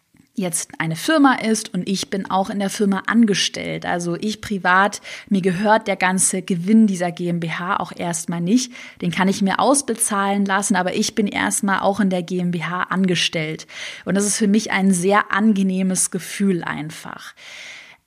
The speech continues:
Also ich muss einfach sagen, ich sag's ganz ehrlich, ich hab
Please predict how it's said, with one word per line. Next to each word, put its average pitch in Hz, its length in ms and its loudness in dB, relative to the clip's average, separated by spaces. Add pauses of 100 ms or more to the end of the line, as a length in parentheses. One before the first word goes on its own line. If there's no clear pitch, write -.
(180)
Also 202 200 0 (140)
ich 262 200 0
muss 277 260 4
einfach 214 320 0
sagen, 254 680 4 (280)
ich 196 100 -6
sag's - 260 -4
ganz 190 300 -2
ehrlich, 240 540 2
ich - 100 -4
hab 196 120 -6